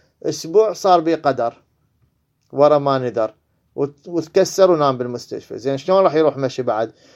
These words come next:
فإذا كان الحج معين بهاي السنة مثل، أو بسنة محددة، وهو اليوم عاجز أن يأتي بالحج في هذه السنة المعينة والمحددة،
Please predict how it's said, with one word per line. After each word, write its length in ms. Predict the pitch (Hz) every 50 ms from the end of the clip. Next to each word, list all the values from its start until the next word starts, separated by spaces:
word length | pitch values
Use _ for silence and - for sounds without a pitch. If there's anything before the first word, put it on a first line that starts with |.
| _ _ -
فإذا 400 | - 151 151 160 156 156 156 156
كان 340 | 156 156 180 185 196 202 190
الحج 380 | 160 - - - 175 190 151
معين 520 | 151 151 151 135 147 185 196 196 185 170 165
بهاي 300 | 143 135 160 180 202 202
السنة 340 | 190 - - 196 185 185
مثل، 360 | 185 185 180 180 190 185 175 -
أو 180 | 131 151 151
بسنة 320 | 147 - - 180 180 185 190
محددة، 580 | 185 175 - 175 180 170 156 180 175 165 160
وهو 300 | 156 143 175 196 208 214
اليوم 340 | 208 202 208 208 208 196 170
عاجز 440 | 160 190 214 220 220 185 196 160 170
أن 160 | - 175 175
يأتي 500 | 170 165 - 143 - - 170 160 151 151 _ _ _ _ _ _ _
بالحج 260 | - 165 156 170 175
في 180 | 139 131 - 160
هذه 160 | 151 151 147
السنة 280 | 147 147 - 160 151 147
المعينة 460 | 147 143 139 127 143 147 143 139 135
والمحددة، 720 | 139 139 135 135 - - 135 135 123 131 120 123 123 127